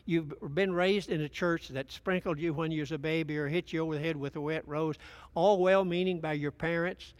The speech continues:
you should go ahead and, and make arrangements to be immersed in water simply because we only have one authority, and that authority is the Word of God, the Bible. Other churches have,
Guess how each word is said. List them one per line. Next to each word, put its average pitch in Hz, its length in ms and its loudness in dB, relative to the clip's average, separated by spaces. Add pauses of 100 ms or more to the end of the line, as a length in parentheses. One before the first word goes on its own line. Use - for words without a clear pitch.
(440)
you 220 300 6
should 175 720 2
go 170 180 2
ahead 160 400 2 (100)
and, 156 340 -6 (160)
and 151 180 -2
make 170 240 0
arrangements 156 680 -4
to 156 120 -6
be 139 180 -4 (440)
immersed 151 400 -2
in 139 160 -4
water 143 480 -4 (280)
simply 208 540 0
because 151 500 -4 (460)
we 226 260 4
only 185 280 2
have 165 220 0
one 170 240 2
authority, 147 640 -2 (920)
and 175 140 -4
that 190 180 4
authority 165 580 0
is 147 200 -4
the 151 100 -6
Word 175 300 4
of 151 100 -6
God, 143 300 -2
the 139 80 -12
Bible. 135 440 -8 (2500)
Other 220 220 6
churches 226 500 4
have, 170 220 0